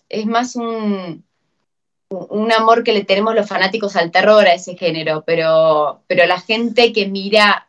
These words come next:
cine comercial le choca un poco de repente que se pone a ver Evil Dead y dice,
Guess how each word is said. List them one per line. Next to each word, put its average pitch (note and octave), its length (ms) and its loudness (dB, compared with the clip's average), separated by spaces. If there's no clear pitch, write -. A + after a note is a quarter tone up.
cine G#3 480 -4
comercial G3+ 920 0
le F3+ 220 -12
choca G#3 300 -4
un F3 140 -8
poco E3 240 -8
de D3+ 100 -8
repente D#3 360 -10
que D#3+ 100 -16
se D#3+ 120 -16
pone E3 160 -2
a D#3+ 60 0
ver E3+ 120 -2
Evil E3+ 240 -4
Dead F3+ 160 6
y F#3+ 100 -8
dice, E3+ 400 -2